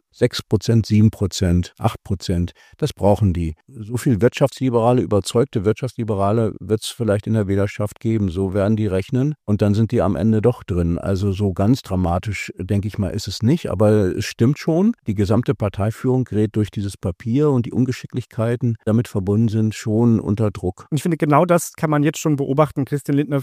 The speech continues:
Speaker 2: fährt genau diese Strategie. Er nimmt eigentlich einen, einen harten Kern an Wählerschaft in den Blick, die aber ganz intensiv und sagt eben, wer Schulden ablehnt, wer Sozialabgaben kürzen möchte, wer Berichtspflichten abschaffen will, der wähle mich und das könnte reichen.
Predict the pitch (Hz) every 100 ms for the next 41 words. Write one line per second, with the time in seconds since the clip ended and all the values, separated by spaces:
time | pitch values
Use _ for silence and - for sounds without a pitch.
0 | - - 135 - 143 131 139 151 147 135
1 | - 139 - 127 127 135 - 160 156 175
2 | 151 156 151 143 143 139 143 156 175 156
3 | 156 151 165 160 143 143 135 151 160 170
4 | 165 - 160 165 165 147 147 - - -
5 | 170 185 - - 160 151 143 165 - 160
6 | 160 156 143 175 190 - 143 139 143 143
7 | 135 135 135 - 175 - 190 165 123 120
8 | 123 120 120 143 143 143 139 139 156 -
9 | 160 180 - 151 151 151 143 165 - 131
10 | 120 - 123 135 143 147 - 143 180 -
11 | 165 - 139 - 135 - 120 113 117 -
12 | - _ - 180 185 151 131 139 233 -
13 | _ 170 170 175 185 175 160 127 104 -